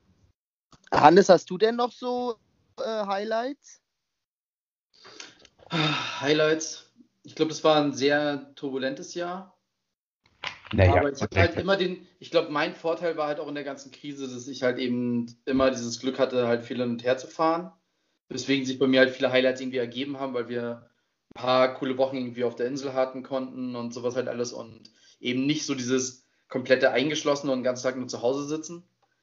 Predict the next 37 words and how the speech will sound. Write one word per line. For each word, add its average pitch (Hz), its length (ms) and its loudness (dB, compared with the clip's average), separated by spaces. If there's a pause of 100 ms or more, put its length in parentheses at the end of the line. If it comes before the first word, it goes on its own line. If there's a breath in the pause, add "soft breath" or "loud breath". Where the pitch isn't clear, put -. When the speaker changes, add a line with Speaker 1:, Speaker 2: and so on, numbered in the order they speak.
(220)
Speaker 2:
Ähm, 131 340 2
und 120 140 -4
das 123 180 -8
war, 131 160 6
glaub 127 200 0
ich, - 180 -14
eher 123 160 -2
so 123 100 -8
mein 123 400 -4
Highlight, 123 240 -4
dass 120 120 -14
ich 117 140 -12
halt 123 240 -4 (520)
ähnlich 160 380 -2
wie 127 140 -12 (140)
bei 139 80 2
dir, 127 340 0
Sören, 160 720 -2 (140)
du 131 180 0
hattest 143 240 0
ja 135 100 4
auch 139 160 0
immer 139 200 -2
das 123 180 -8
Glück, 139 180 -8
dass 131 120 -12
du 143 80 -6
irgendwie 127 160 -6
zur 123 160 -2
Arbeit 139 220 2
fahren 147 240 -2
konntest 147 340 -6
und 131 80 -8
deswegen 127 360 -6
nie 139 120 -10
so 139 180 2
dieses, 123 540 -8